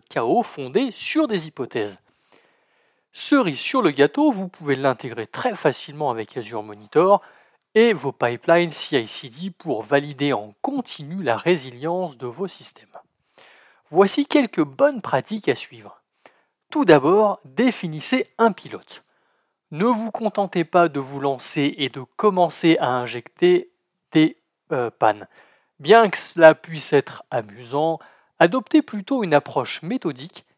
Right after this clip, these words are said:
et mettez en place un environnement de test jetable pour vous entraîner à intégrer des cibles, à créer des expériences, à configurer la surveillance et à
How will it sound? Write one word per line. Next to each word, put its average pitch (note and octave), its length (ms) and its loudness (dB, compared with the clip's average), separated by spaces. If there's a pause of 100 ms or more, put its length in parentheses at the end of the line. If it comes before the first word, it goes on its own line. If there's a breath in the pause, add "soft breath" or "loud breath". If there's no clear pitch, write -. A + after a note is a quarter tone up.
(140)
et D#3+ 80 -6
mettez G3 300 -4
en F3 120 2
place E3+ 380 -2
un A#2+ 160 -12
environnement C3+ 680 -6
de A2 140 -16
test - 440 -12
jetable F#3 680 -2
pour B2+ 220 -8
vous C3 220 -8
entraîner D3+ 500 0
à A#2 100 4
intégrer B2+ 540 0
des A#2 160 -8
cibles, A#3 420 -6 (360 soft breath)
à A#2+ 120 -4
créer - 280 -2
des A2+ 200 -6
expériences, E3 760 -4 (420 soft breath)
à B2+ 100 2
configurer C#3+ 800 -6
la A2+ 100 -4
surveillance B2+ 720 -8 (500 soft breath)
et D#3+ 140 6
à B2 120 8